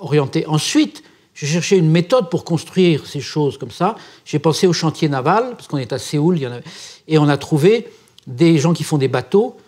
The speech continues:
et ça a été fait en onze coques qui sont moulées, euh, dans des chantiers navals.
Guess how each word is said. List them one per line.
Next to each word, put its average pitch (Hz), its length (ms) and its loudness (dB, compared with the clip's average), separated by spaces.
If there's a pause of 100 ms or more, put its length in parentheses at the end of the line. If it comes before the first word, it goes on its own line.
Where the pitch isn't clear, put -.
(200)
et 156 140 0
ça 170 140 2
a - 20 6
été 165 180 2
fait 202 200 0
en 151 320 0
onze 202 460 0
coques - 380 0 (400)
qui 151 100 -8
sont 151 160 0
moulées, 196 680 4 (400)
euh, 135 180 2
dans 175 160 0
des 185 100 4
chantiers 160 300 -4
navals. 165 420 -2